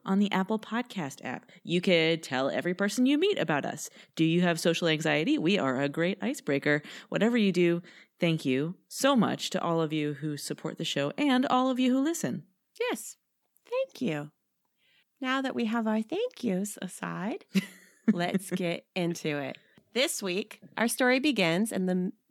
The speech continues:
Speaker 2: third millennium B C E.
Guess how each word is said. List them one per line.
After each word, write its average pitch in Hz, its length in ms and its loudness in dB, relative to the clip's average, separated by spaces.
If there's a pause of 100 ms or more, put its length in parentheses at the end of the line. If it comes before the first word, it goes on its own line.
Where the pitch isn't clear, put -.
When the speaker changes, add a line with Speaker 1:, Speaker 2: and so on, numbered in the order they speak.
(300)
Speaker 2:
third 294 380 2
millennium 247 560 4
B 190 220 4
C 262 300 2
E. 185 360 4